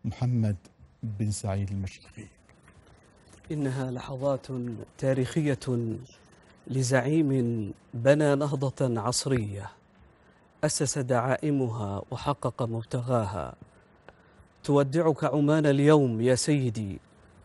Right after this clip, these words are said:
Speaker 2: وهي تسأل الله العلي القدير أن يسكنك جنة الفردوس الأعلى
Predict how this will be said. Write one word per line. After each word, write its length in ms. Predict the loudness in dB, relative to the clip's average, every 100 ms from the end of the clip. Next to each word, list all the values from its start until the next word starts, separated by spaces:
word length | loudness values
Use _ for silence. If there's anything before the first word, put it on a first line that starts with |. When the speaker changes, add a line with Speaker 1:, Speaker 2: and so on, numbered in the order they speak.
| _
Speaker 2:
وهي 260 | -4 0 2
تسأل 420 | 0 -2 -4 -2
الله 400 | -2 2 2 2
العلي 440 | -2 -2 -2 -2
القدير 680 | -4 -4 -4 0 0 -4 -8 -16 _ _ _ _ _ -6
أن 120 | -2
يسكنك 600 | -2 -2 -4 -4 -4 -2
جنة 400 | -4 0 0 -2 -4
الفردوس 640 | -6 -6 -6 -2 -2 -4 -8
الأعلى 680 | -6 -6 -6 -6 -8 -10